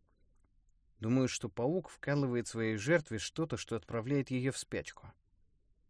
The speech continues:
Живые консервы всяко дольше хранятся, чем мёртвые. Мне бы не хотелось, чтобы до тех пор, пока паук меня не сожрёт, мой игровой процесс представлял из себя висение в виде кокона.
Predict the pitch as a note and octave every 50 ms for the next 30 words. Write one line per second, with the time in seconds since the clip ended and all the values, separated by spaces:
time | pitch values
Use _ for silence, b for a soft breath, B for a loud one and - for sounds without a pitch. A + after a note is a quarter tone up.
0 | _ _ _ _ _ _ _ - _ _ _ _ - F#2+ G#2 A2 B2+ B2+ - B2+
1 | A#2 - - F3 F3 E3 C#3 A2+ - - C3+ - C#3 A#2+ A#2+ C#3+ D3+ - G3 -
2 | - E3+ C3+ A2 F#2+ - - - - A2 G#2+ G2+ F#2+ - - F2 E2+ - - _
3 | _ _ _ _ _ _ _ _ _ _ - G#2 G#2+ A2 A#2 B2 C3 D3 D#3 D3
4 | - F#3+ - - E3+ B2 G#2 G2+ - - - A2 A2+ G#2+ A2+ G#2 - G#2+ - -
5 | D#3 B2+ - - A2 - A2+ - B2+ A#2+ A#2 - - A2 A2 G#2+ G#2 G2 G#2 G#2+
6 | - - A2+ G#2+ G2+ A#2 D#3 F3+ E3+ - - b b b b b b A#2 A#2 A#2+
7 | A2 - B2 A#2 A#2+ G#2+ - A#2+ G#2+ - - D#3+ - - A#2 A#2 - - B2 A2+
8 | A2+ B2 B2 A#2 A#2+ - - - A#2 A2+ A2 G#2+ A2 - - D3+ C#3+ A#2+ A2 G#2+
9 | G2+ G#2+ G#2+ B2 - - E2+ - - E2 D2+ -